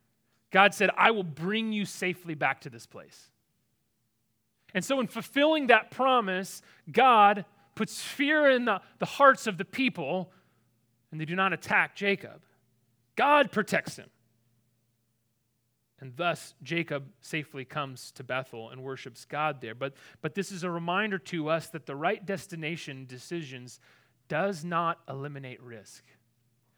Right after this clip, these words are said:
I want you to know that, that when you have your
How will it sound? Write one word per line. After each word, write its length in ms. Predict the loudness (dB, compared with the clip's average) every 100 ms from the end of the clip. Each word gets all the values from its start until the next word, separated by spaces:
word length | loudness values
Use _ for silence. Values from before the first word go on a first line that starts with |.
| _ -10
I 60 | -6
want 240 | -6 -8
you 60 | -10
to 80 | -4
know 300 | 0 -2 -4 _ _ _ _
that, 160 | -2 0
that 120 | 0
when 140 | 0
you 120 | 0 4
have 240 | 4 6
your 220 | 4 2